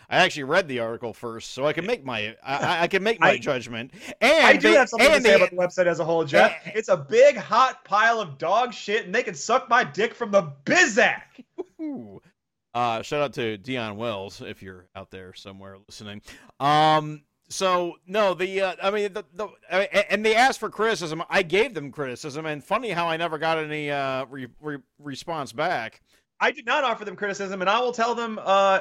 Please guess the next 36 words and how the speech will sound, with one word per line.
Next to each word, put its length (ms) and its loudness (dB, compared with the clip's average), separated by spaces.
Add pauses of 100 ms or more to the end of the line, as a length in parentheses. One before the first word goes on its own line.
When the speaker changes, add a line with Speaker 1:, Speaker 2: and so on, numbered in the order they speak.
Speaker 2:
on 160 -2
this 120 -4
podcast 420 2
what 80 0
I 100 8
told 200 0
them 120 -2
on 120 2
Twitter. 320 2
If 200 0
you 80 -4
want 180 2
my 140 4
notes, 320 4
you 180 -6
can 140 -6
fucking 380 -2
pay 180 2
me 120 -4
for 160 -8
them. 180 -16 (640)
Speaker 1:
Yeah, 200 -2
there 240 -6
you 60 -8
go. 100 -2
Speaker 2:
Like 220 6
they 140 0
don't 340 0
pay 200 -6
their 180 0
writers 360 2
for 140 -10
their 140 0
bad 240 4
articles. 640 -4 (240)
Speaker 1:
Well, 260 -10